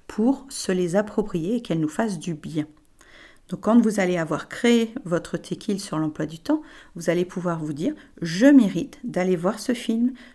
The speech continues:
je mérite d'aller à mon cours de poterie, je mérite d'aller marcher dans la nature,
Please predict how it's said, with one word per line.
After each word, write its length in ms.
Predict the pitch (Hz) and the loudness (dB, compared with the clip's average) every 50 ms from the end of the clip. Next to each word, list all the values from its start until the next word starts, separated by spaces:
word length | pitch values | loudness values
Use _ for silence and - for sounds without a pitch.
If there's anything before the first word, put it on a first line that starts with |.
| _ - | _ -20
je 160 | - - 160 | -6 -2 0
mérite 360 | 156 156 147 156 160 190 202 | 2 2 0 0 -2 -2 -2
d'aller 240 | 180 180 165 156 151 | -2 -2 -2 0 0
à 80 | 143 139 | 0 0
mon 140 | 139 135 | -2 -2
cours 320 | 135 - - - 208 233 220 | -4 -6 -8 -6 -4 0 2
de 100 | 208 220 | 2 2
poterie, 540 | 220 220 233 226 220 - - 190 196 240 - - - - - - - - _ | 4 2 2 0 0 -4 -6 -6 -6 -6 -8 -16 -20 -20 -20 -20 -20 -18 _
je 140 | - 156 190 | -6 -2 0
mérite 400 | 185 185 185 175 180 190 190 190 | 0 0 0 -2 -2 -4 -4 -4
d'aller 260 | 190 - 170 147 - | -4 -4 -2 -2 -2
marcher 380 | 147 160 160 202 - - - 262 | 0 0 -2 -2 -4 -4 -2 0
dans 140 | 233 208 185 | 0 0 0
la 140 | 180 180 170 | 0 0 0
nature, 420 | 165 156 - - - 165 196 220 | -2 -2 -4 -6 -8 -6 -6 -6